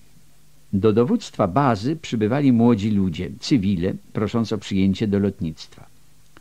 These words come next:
Uciekli z okupowanego kraju i oto są. Mają przeszkolenie szybowcowe, motorowe, spadochronowe, także wielki zapał i koniecznie chcą latać. Nieco na wyrost były zachcianki wypowiadane wobec uczestników kampanii wrześniowej,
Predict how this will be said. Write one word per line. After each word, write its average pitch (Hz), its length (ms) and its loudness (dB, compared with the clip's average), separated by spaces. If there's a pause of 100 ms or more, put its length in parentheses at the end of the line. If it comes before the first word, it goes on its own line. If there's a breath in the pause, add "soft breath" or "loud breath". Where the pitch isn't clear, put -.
(140)
Uciekli 165 440 2
z - 80 -8
okupowanego 110 720 0
kraju 180 440 0 (100)
i 139 120 0
oto 135 220 -4
są. 85 300 -6 (560 loud breath)
Mają 151 280 4
przeszkolenie 104 560 0
szybowcowe, 131 580 0
motorowe, 117 500 0
spadochronowe, 120 840 0
także 110 240 -4
wielki 123 340 0
zapał 117 440 0 (300 loud breath)
i 143 200 4
koniecznie 170 640 2
chcą 120 340 -2
latać. - 760 -8 (720 soft breath)
Nieco 139 600 2
na 113 160 -2
wyrost 120 460 2
były 101 220 -2
zachcianki 107 640 -2
wypowiadane 104 640 -2
wobec 104 420 -6
uczestników 120 600 -4
kampanii 110 460 0
wrześniowej, 110 600 0